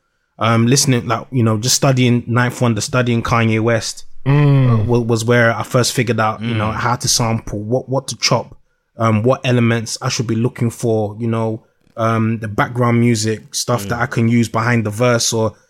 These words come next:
Speaker 1: use behind the chorus, use for an instrument, use for, like, an interlude and stuff. And then I just flipped it.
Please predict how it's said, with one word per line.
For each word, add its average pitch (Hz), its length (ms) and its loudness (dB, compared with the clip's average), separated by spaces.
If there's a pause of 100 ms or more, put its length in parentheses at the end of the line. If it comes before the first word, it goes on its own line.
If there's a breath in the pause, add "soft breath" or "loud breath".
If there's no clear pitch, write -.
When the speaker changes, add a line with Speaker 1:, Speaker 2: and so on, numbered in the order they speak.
(180 soft breath)
Speaker 1:
use 113 200 0
behind 113 320 0
the 107 40 -4
chorus, 120 600 0
use 120 160 -2
for - 160 -2
an 113 80 0
instrument, 117 580 -2
use 113 200 -2
for, - 100 -10
like, 117 140 -8
an 113 60 -8
interlude 117 420 -2
and 113 100 -4
stuff. - 260 -6 (240)
And - 80 -4
then 139 80 4
I 165 60 4
just 156 180 0
flipped - 280 -2
it. 104 120 -2